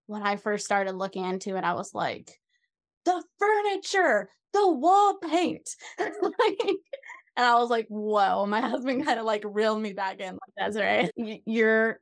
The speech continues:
coming from a place of fear, and that is not from God." And I was like, "Thank you so much for <laughs> that reminder." So I hope that can be encouragement for your listeners too, to, like, just one step at a time,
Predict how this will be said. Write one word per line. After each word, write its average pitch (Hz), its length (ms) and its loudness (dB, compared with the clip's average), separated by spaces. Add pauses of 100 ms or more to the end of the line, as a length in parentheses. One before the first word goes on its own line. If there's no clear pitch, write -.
coming 214 300 0
from 214 160 -2
a 208 80 -4
place 190 280 -6
of 190 160 -4
fear, 180 280 -4
and 180 160 -4
that 180 180 -2
is 185 140 -8
not 90 280 -4
from 165 200 -8
God." - 360 -6 (180)
And 208 80 -4
I 190 140 -2
was 196 100 -8
like, 190 200 -4 (120)
"Thank 220 220 -12
you 240 140 -8
so 180 300 -8
much - 480 -14
for 240 120 -4
<laughs> - 60 0
that - 240 -2
reminder." 214 760 0
So 233 380 2 (420)
I 226 120 2
hope 240 200 2
that 220 180 0
can 233 140 -2
be 202 160 -4
encouragement 196 760 -6
for 202 80 -6
your 190 180 -2
listeners 180 540 -6
too, 165 340 -8
to, - 80 -10
like, 160 240 -6
just - 360 -8 (180)
one 220 260 2
step 226 260 -2
at 226 100 -2
a 220 60 -2
time, 180 500 -6